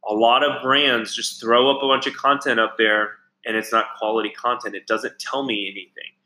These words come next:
You know, co-, and, and I'm, I'll use an example of coffee shops. Coffee shops are infamous for this. All they throw is a bunch of stuff up there about coffee, different types of coffee, this and that.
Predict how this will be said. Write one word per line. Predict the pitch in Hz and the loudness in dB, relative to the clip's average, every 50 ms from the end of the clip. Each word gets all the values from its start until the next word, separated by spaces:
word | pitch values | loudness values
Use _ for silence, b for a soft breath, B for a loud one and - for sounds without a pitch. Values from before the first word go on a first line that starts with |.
| b b b b b b b - | b b b b b b b -2
You | 113 110 | 0 2
know, | 110 107 107 107 | 4 2 2 0
co-, | - - - | -4 -8 -2
and, | - 123 117 107 - - - - - 113 | 0 -2 -2 -2 -4 -8 -6 -6 -2 -2
and | 113 107 | 0 0
I'm, | 107 117 110 - | 0 -2 0 2
I'll | 113 113 - 117 | 0 0 0 0
use | 117 117 110 120 | -2 -2 -2 0
an | 117 | 0
example | 117 113 107 123 120 117 - 127 123 | 0 0 2 0 -2 0 2 0 0
of | 117 | 0
coffee | - - - 139 147 147 139 | 0 2 2 2 4 4 2
shops. | - - - - - - - | 0 0 -2 -4 -4 -12 -10
Coffee | - - 113 117 - 131 117 | -2 0 2 2 2 0 0
shops | - 127 120 - - | 2 2 2 2 0
are | 131 123 - - 160 | -2 -2 -2 0 -2
infamous | 156 165 156 - 101 98 85 - - - - - - - _ _ _ _ _ _ B B B B B B _ - | 0 0 -2 -6 -6 -6 -6 -6 -6 -6 -6 -8 -10 -12 _ _ _ _ _ _ B B B B B B _ 0
for | - 110 | 0 2
this. | 104 101 92 - B B B B B | 2 2 0 -2 B B B B B
All | - 127 135 | 2 2 4
they | 143 151 143 147 | 4 2 0 2
throw | 156 143 143 147 147 | 2 4 6 6 4
is | 139 | 4
a | 143 117 | 2 2
bunch | - 131 - - | 0 0 -2 -2
of | - | -6
stuff | - 139 131 - | -4 -4 -2 -2
up | 131 - - | -4 -4 0
there | - 123 120 117 | -2 0 0 2
about | 110 113 104 - | 0 0 -2 -2
coffee, | - - 143 - - - - _ _ _ _ - | -2 -2 -2 -2 -2 -10 -16 _ _ _ _ -10
different | 120 120 120 139 120 - | -8 -6 -6 -6 -8 -4
types | - 147 143 - - | -4 -4 -4 -4 -10
of | 110 - | -14 -12
coffee, | - - - - - - - | -12 -12 -12 -12 -14 -10 -8
this | 120 120 - 117 | -8 -8 -8 -10
and | 113 110 | -10 -10
that. | 104 - | -10 -10